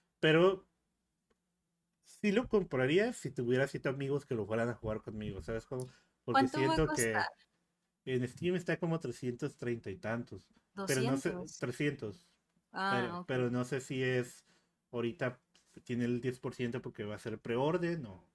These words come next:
Speaker 1: o ya va, va a costar como cuatrocientos. Lo que sí escuché también ahí en los comentarios en Twitter y en Reddit y eso, es que el, a la gente no le gusta, a la gen-, la gente está enojada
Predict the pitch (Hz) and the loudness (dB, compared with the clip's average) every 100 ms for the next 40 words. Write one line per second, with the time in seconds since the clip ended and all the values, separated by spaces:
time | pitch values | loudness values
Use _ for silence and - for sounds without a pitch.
0 | _ 95 95 104 117 123 123 123 113 117 | _ -16 -10 -8 -6 -6 -4 -4 -4 -4
1 | 120 143 131 107 95 107 107 107 101 - | -2 -4 -6 -8 -8 -8 -8 -10 -14 -18
2 | _ _ _ _ _ - 143 151 147 127 | _ _ _ _ _ 0 2 4 2 2
3 | 175 175 175 208 185 175 170 160 160 160 | 4 4 4 0 2 0 0 0 0 0
4 | 151 151 151 151 147 147 120 110 117 120 | 0 0 0 0 0 -2 -4 -4 -2 -2
5 | 131 120 107 123 120 123 123 113 110 98 | -2 -6 -2 -2 -2 -2 -4 -2 -4 -6
6 | 98 95 107 110 113 110 104 110 - - | -10 -6 -2 0 -2 -4 -6 -8 -8 -8
7 | 127 113 - - 123 120 113 104 101 98 | -6 -6 -6 -2 0 2 0 -2 -6 -12
8 | _ _ _ _ _ _ _ _ 117 110 | _ _ _ _ _ _ _ _ -4 -4
9 | 113 117 156 170 139 151 - - 151 139 | -2 0 4 4 4 0 -6 -6 0 0
10 | 120 139 151 - 131 147 165 220 - 202 | 2 -2 -2 -2 -2 0 -2 -2 0 2
11 | 202 202 160 180 220 | 2 2 4 4 2